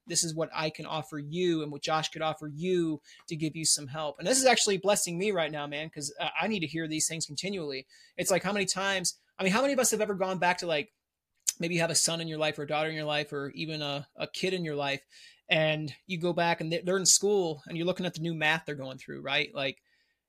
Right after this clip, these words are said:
if you don't do this stuff for a very long time, if you don't memorize these things, if you don't see these things often, you don't know how to do that math problem.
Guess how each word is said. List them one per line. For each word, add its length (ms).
if 180
you 80
don't 340
do 200
this 160
stuff 280
for 140
a 40
very 220
long 180
time, 180
if 60
you 60
don't 220
memorize 500
these 140
things, 180
if 120
you 100
don't 320
see 200
these 180
things 220
often, 520
you 100
don't 80
know 60
how 60
to 60
do 100
that 140
math 240
problem. 360